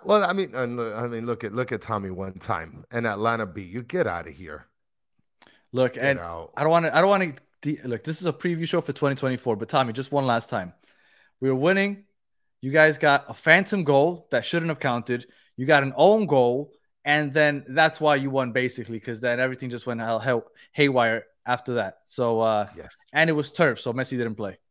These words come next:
Speaker 1: Yeah, I, I, listen, I thought it was a success 'cause we got a trophy out of it, and it's
Speaker 2: Mm-hmm.
Speaker 1: true. You know what Tariq said. I mean, uh, until Messi got injured, everything was kind of on the up and up.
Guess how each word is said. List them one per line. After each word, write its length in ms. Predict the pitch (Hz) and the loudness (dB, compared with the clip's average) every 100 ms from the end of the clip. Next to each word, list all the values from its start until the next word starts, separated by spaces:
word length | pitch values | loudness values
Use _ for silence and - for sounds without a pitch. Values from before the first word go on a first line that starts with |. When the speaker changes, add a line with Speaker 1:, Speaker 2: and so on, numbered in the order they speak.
| _ _ _ _ _ _ _ _ _ _ _ _ _ _ | _ _ _ _ _ _ _ _ _ _ _ _ _ _
Speaker 1:
Yeah, 280 | 95 87 - | -16 -14 -16
I, 500 | - 104 104 - 117 | -10 -8 -6 -6 -6
I, 60 | 107 | -4
listen, 360 | 131 127 131 104 | -6 -4 -4 -6
I 180 | - 175 | 2 2
thought 240 | 208 214 180 | 4 4 4
it 40 | |
was 180 | 156 131 | 2 -2
a 80 | 135 | -6
success 460 | 135 - 156 156 | -6 0 2 2
'cause 180 | - 120 | 0 -4
we 80 | 123 | -2
got 160 | 131 | -2
a 60 | 113 | -4
trophy 420 | - 139 139 143 | 0 0 0 2
out 160 | 139 143 | 4 4
of 120 | 127 | 2
it, 220 | 147 120 - - - _ | 0 0 -14 -20 -20 _
and 140 | 151 | -2
it's 140 | 160 156 | -2 -2
Speaker 2:
Mm-hmm. 80 | 226 | -2
Speaker 1:
true. 400 | 185 165 135 - _ _ _ | 0 2 0 -6 _ _ _
You 140 | 135 143 | -2 0
know 100 | 135 | 2
what 140 | 123 | -2
Tariq 340 | - 135 156 | -2 -2 -2
said. 360 | - 127 123 120 | -2 0 0 -2
I 80 | 123 | -8
mean, 240 | 123 120 120 | -6 -6 -4
uh, 200 | 117 107 | -4 -4
until 360 | 120 - 135 | -8 0 0
Messi 340 | 120 131 131 123 | 2 -2 -2 0
got 200 | 117 117 | 2 2
injured, 440 | 135 110 113 110 _ _ _ | -2 -2 -2 -2 _ _ _
everything 380 | 127 151 139 127 | 0 0 -2 -4
was 140 | 113 | -6
kind 220 | - 139 | -2 -2
of 80 | 123 | 0
on 120 | 120 110 | 0 0
the 60 | |
up 240 | 101 117 110 | -2 -2 0
and 100 | 113 | 4
up. 340 | 156 - | 4 2